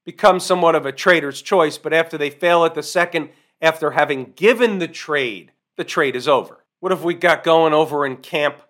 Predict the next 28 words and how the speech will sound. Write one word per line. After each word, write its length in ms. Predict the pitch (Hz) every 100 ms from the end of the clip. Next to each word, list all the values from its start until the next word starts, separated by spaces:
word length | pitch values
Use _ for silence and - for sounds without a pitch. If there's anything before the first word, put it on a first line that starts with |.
| _ -
I 140 | 135
W 640 | 135 135 127 123 120 131
M? 300 | 160 92 73 _ _
Same 340 | - 190 180
routine. 540 | 165 160 156 160 120 - _ -
It's 20 | 104
all 80 |
the 80 | 120
same 280 | - 135 123
market. 460 | 135 160 165 165 143
We're 120 | 139
gonna 120 | 135
use 300 | 131 139 131
the 100 | 120
same 300 | - 131 120
stuff. 420 | - 131 95 - _ _ _
Last 440 | 135 147 147 -
breakdown 420 | 151 151 147 139
candle 400 | 135 143 139 135
in 80 | 131
the 80 | 123
sequence, 480 | - 165 156 143 -
the 80 | 120
high 200 | 135 135
is 180 | 120
one 200 | 113 139
ninety-one 600 | 135 135 127 120 127 120
thirty-four. 640 | - 127 113 - 127 95